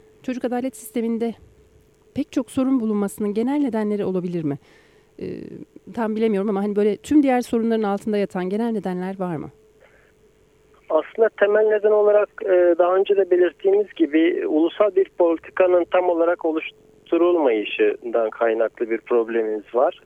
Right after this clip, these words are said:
Speaker 2: E,
Speaker 1: Evet.
Speaker 2: ve, e, bakış açısı olarak da çocuklara bir birey olarak kabul etmeyişimizden kaynaklanıyor. E, belki birey olarak kabul etseydik onlarla ilgili,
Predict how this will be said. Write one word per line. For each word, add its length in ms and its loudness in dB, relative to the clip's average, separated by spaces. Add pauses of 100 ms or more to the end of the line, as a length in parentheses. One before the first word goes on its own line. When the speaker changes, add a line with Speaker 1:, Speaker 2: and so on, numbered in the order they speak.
Speaker 2:
E, 60 2
Speaker 1:
Evet. 500 2 (300)
Speaker 2:
ve, 340 2
e, 100 -4 (1080)
bakış 320 -2
açısı 340 -2
olarak 460 0
da 60 2
çocuklara 560 -2
bir 200 -6
birey 220 2
olarak 340 0
kabul 260 -6
etmeyişimizden 840 -6
kaynaklanıyor. 720 -8 (720)
E, 260 2
belki 360 -2
birey 140 4
olarak 300 0
kabul 300 -4
etseydik 520 -4
onlarla 420 0
ilgili, 600 -2